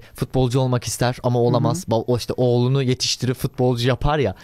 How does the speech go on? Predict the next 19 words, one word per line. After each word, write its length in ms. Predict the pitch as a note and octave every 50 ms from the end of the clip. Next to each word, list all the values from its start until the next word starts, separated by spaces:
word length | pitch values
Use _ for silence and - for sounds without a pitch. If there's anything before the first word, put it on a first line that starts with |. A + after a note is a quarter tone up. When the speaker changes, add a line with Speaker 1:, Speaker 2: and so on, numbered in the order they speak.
| - -
Speaker 2:
Hı 60 | E3+
hı. 220 | E3 D3 F3+ F#3
Speaker 1:
Baba 240 | C3 C3+ C#3 E3 E3
da 40 | E3
aynen 280 | D#3+ D#3+ D#3+ E3 E3 D#3+
öyle. 320 | D#3+ D#3+ D3+ C3 D#3+ F3+
Baba 220 | C#3 B2 B2+ C#3+ C#3+
iyi 160 | D#3 D#3 D3+
bir 60 | D#3 D3+
kaykaycı 560 | - D3 C#3 D3 - D#3 C#3+ D3 D3 - G3
ama 120 | F#3 D3+
pro 260 | - - - C#3 C#3+
olamıyor 460 | C#3 C#3 C#3 C#3+ C#3+ C3+ A2+ G#2+ A#2+ A#2+
bildiğim 300 | G#2+ G#2 G#2 G#2+ G#2+ G#2+
kadarıyla. 360 | - G#2 G#2 G#2 G2+ G2 G2
Tam 280 | - - A2 A2 A#2
net 220 | A#2 A#2 - - -
değilim 280 | A#2+ A2+ A2+ A2+ G#2+
orada. 380 | G2+ G2+ G2 F#2+ A2+ C#3 F#3 G#3+